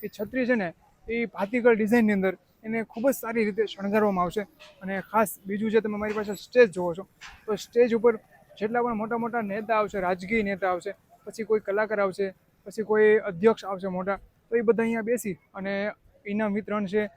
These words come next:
પછી ખાસ ચર્ચા વિચારણા, થોડું ઘણું ભાષણ આપતા હોય, એ બધો કાર્યક્રમ છે ને એ અહીંયા આ જગ્યા પર થતો હોય છે.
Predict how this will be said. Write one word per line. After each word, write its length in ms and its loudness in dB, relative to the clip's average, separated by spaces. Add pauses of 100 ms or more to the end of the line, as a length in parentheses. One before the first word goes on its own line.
(260)
પછી 220 -4
ખાસ 340 -2
ચર્ચા 280 -4
વિચારણા, 480 -4
થોડું 400 -6
ઘણું 140 -4
ભાષણ 320 -8
આપતા 240 -2
હોય, 200 2 (340)
એ 40 -4
બધો 260 4
કાર્યક્રમ 420 0
છે 100 -2
ને 100 -4
એ 120 -6
અહીંયા 200 -4
આ 100 0
જગ્યા 260 -6
પર 100 -8
થતો 260 -6
હોય 140 0
છે. 80 -12